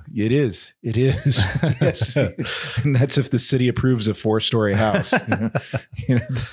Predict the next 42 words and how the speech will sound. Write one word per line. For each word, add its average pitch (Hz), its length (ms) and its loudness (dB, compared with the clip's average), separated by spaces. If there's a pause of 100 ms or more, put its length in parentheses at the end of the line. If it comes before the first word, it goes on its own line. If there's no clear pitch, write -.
(300)
they 156 120 2
may 285 160 0
say 214 200 2
something 151 240 2
like, 104 240 0
"Yeah, 123 240 2
residential, 107 760 0 (160)
um, 90 420 2
homes 110 300 2
can 104 120 -2
only 92 160 2
be, 85 160 0
like, 78 180 0
three 104 260 -2
stories," 69 680 -4
which - 280 -10
that's 165 200 -2
pretty 90 240 -2
rare. 76 220 0
But - 140 -4
I - 560 -18
remember 180 160 0
when 104 80 2
I 92 40 0
was 80 80 -4
a - 60 -8
kid, 80 240 -6
I 78 80 -4
thought 87 200 -6
the 65 80 -10
three-story 82 640 -4
house 73 280 -4
was, - 100 -6
like, 71 120 -6
the - 80 -20
coolest 85 480 -2
thing 71 180 -2
ever. 73 420 -4
You 95 80 -4
know, 78 80 -4
it's 87 120 -6
like, - 100 -18